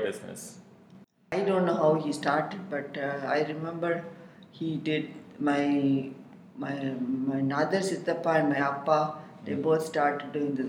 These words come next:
Speaker 2: lorry business. So he had his own business, then my, one of my Sitappa took care of the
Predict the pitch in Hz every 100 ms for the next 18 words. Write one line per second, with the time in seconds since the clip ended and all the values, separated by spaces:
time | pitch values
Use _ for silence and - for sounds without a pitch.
0 | 135 135 143 143 135 131 - 139 139 -
1 | - - - - - - - - - 65
2 | - - - - - 180 175 180 170 151
3 | - 147 151 143 147 143 156 156 156 147
4 | 143 143 143 139 165 196 190 165 151 -
5 | 151 147 147 147 147 - 143 139 131 131
6 | 135